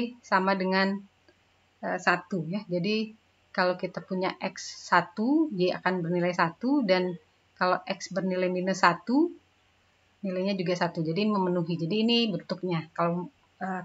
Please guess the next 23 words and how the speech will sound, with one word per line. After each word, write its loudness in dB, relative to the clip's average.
kurang 2
yakin, 6
bisa 4
dites 2
dengan 0
beberapa 0
titik. -10
Nah, 4
kemudian 12
Y 12
sama 8
dengan 6
satu 8
itu 2
adalah, 8
eh, 4
garis, 8
eh, 2
yang 4
lewat 8
di 0
sumbu 0
Y 4